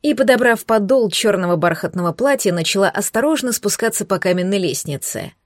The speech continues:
Почти справилась с задачей, но на последней ступеньке высокий каблук подвернулся, и я беспомощно покачнулась. «Ах!» Оба раба мгновенно оказались рядом,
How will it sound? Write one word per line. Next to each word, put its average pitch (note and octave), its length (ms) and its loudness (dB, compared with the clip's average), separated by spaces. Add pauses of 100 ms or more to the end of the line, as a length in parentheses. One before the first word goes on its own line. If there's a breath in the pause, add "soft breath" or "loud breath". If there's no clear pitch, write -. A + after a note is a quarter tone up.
(400)
Почти F#3 340 0
справилась F3+ 540 0
с - 20 -6
задачей, E3 460 0
но A3+ 140 -2
на A3 100 0
последней F3+ 420 0
ступеньке A3 520 -2
высокий C#4 340 0
каблук A#3+ 400 0
подвернулся, A3 720 0 (460 soft breath)
и A3 100 0
я D#4+ 140 2
беспомощно D#4 560 -2
покачнулась. E3+ 880 -4 (760)
«Ах!» - 480 -4 (1080)
Оба G#3+ 280 4
раба G#3 300 4
мгновенно A3 720 0
оказались G#3+ 580 0
рядом, D3 520 -2